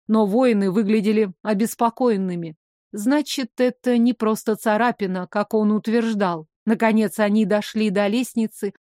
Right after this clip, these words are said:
а Отх Файон остановился и посмотрел вверх. Наши взгляды встретились.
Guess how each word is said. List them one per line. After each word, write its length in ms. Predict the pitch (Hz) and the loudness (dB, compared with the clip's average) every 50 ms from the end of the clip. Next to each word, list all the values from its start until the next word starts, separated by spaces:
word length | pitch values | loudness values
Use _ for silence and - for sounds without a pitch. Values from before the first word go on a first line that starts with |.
| _ _ | _ _
а 180 | - 220 233 247 | 0 0 2 2
Отх 360 | 262 277 277 - - - - - - | 2 0 0 -2 -8 -16 -20 -14 -4
Файон 440 | - 233 226 226 208 226 262 262 233 - _ _ | 0 0 2 2 0 0 0 0 0 -2 _ _
остановился 840 | _ - 226 - - - 247 233 226 226 220 226 277 277 247 - - | _ -4 -4 -2 -2 0 0 2 2 2 2 0 0 -2 -4 -2 -4
и 60 | 208 | -4
посмотрел 640 | - - - - - 220 220 220 - 247 240 240 240 | -2 -4 -6 -2 0 0 0 0 0 0 0 0 0
вверх. 420 | 233 208 202 208 185 180 - _ _ _ _ _ _ _ | 0 0 0 -2 -2 -2 -6 _ _ _ _ _ _ _
Наши 360 | 220 226 214 208 - - 226 | 0 2 2 2 0 0 -2
взгляды 540 | 196 190 190 190 202 214 220 214 214 190 233 | -2 -2 -4 -2 0 2 2 2 2 0 -2
встретились. 760 | 226 - - - 247 254 247 214 - 196 170 170 165 160 - | -4 -4 -6 -4 0 0 0 0 -2 -4 -6 -6 -8 -10 -12